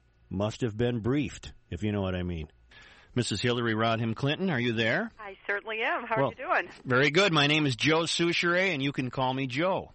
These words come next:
Speaker 2: Well, thank you, Joe. I appreciate that.
Speaker 1: What may I call you?
Speaker 2: Oh, you can call me whatever you wanna call me.
Speaker 1: Can I call,
Speaker 2: <laughs>
Speaker 1: can I call you Hil-, can I call you Hillary?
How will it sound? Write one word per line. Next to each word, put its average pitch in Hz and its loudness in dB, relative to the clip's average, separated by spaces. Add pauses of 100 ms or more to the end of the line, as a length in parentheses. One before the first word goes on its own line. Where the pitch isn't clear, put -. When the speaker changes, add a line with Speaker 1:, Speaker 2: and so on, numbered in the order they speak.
Speaker 2:
Well, 196 -10 (100)
thank 262 -6
you, 277 -6
Joe. 190 -8
I 196 -6
appreciate 240 -14
that. - -8
Speaker 1:
What 175 0
may 175 2
I 160 2
call 165 0
you? 90 -4 (600)
Speaker 2:
Oh, 190 -12
you 185 -16
can 175 -18
call 202 -8
me 202 -14
whatever 214 -8
you 233 -14
wanna 202 -8
call 175 -2
me. - -10
Speaker 1:
Can - 2
I - 2
call, 151 2
Speaker 2:
<laughs> - -8
Speaker 1:
can 143 2
I 131 4
call 147 2
you 147 0
Hil-, 147 0
can 139 0
I 131 2
call 131 0
you 135 -2
Hillary? 156 -2